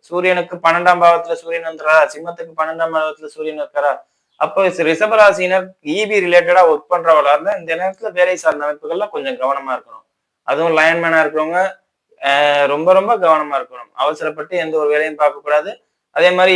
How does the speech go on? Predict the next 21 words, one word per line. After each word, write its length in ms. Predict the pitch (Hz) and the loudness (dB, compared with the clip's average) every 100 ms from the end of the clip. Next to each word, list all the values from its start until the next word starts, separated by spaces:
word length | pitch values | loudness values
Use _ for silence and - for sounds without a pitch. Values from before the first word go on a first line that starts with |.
| 165 | 6
யாரையும் 340 | 165 180 196 180 | 6 6 4 4
ஒரு 100 | 160 156 151 | 4 2 2
இதை 140 | 180 165 | 2 0
நம்பி, 260 | 147 156 233 262 _ _ _ _ _ - | -2 -4 -8 -8 _ _ _ _ _ -2
குறிப்பா 340 | 180 214 233 226 190 | -2 4 4 6 4
நீங்க 220 | 220 220 208 | 2 4 4
இந்த 100 | 196 196 | 4 2
நேரத்துல 280 | 208 240 233 202 | 2 2 -2 -2
முன்னாடி 280 | 190 202 208 190 | -2 2 2 0
போய் 140 | 185 175 | -4 -4
நிக்கிறதோட 360 | 160 165 180 214 214 | -4 0 0 0 -4
பின்வந்து 420 | 190 208 202 185 165 | -8 -6 -6 -6 -8
நிக்கிறது 340 | 143 147 240 311 _ _ _ _ 139 | -6 -4 -4 -8 _ _ _ _ -4
நல்லது, 340 | 165 180 120 - _ 139 | 0 2 0 -6 _ -6
உங்களுக்கு 360 | 190 220 208 170 | 0 0 2 0
ரொம்ப 120 | 156 151 | 0 -2
ரொம்ப 120 | 143 135 | -2 -6
நல்லது. 240 | 120 - _ _ _ _ _ - | -8 -12 _ _ _ _ _ -4
So 40 | 185 190 | -2 0
இ 20 | |
பி 60 | 214 | 2